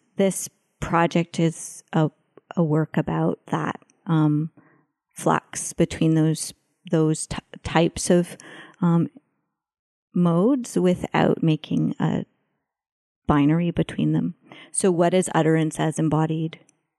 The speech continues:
gesture and as movement and as choreography and as dancing? And, um, and that research was just inevitably gonna be in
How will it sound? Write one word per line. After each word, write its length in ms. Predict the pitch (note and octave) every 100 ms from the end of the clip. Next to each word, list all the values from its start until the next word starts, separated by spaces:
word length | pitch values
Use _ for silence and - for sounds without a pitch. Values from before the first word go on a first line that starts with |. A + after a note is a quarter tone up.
| _ _
gesture 640 | F3 E3 - - F3+ E3+ E3+ _ _
and 440 | E3 D#3 D#3 D#3 - _ _ _ -
as 180 | E3+ E3+
movement 540 | E3 D#3+ E3 D3+ D3+
and 120 | D#3+
as 120 | D#3 -
choreography 800 | D#3 D3 D3 D#3+ - D3 D3 -
and 120 | D#3
as 100 | D#3+
dancing? 480 | G#3+ A3 - - E3+ _ - - - - - -
And, 320 | E3 E3 D#3+
um, 400 | D#3 D#3 D3+ D#3 - _ _ _ _
and 540 | E3+ D#3+ D3+ D3+ D3+ - -
that 360 | F3 D3+ D3+ -
research 760 | D#3+ F#3+ - F3 D#3+ - - - - - - _ -
was 580 | D#3+ E3+ D#3+ D3+ - -
just 240 | - G3 - _ _ _ _ _ _ _ - - _ _ _ _ -
inevitably 760 | G3+ G#3 F#3 G3 F#3+ E3 D#3
gonna 220 | D#3+ D#3
be 280 | D#3 D3+ D#3
in 420 | - D#3+ D#3 D#3+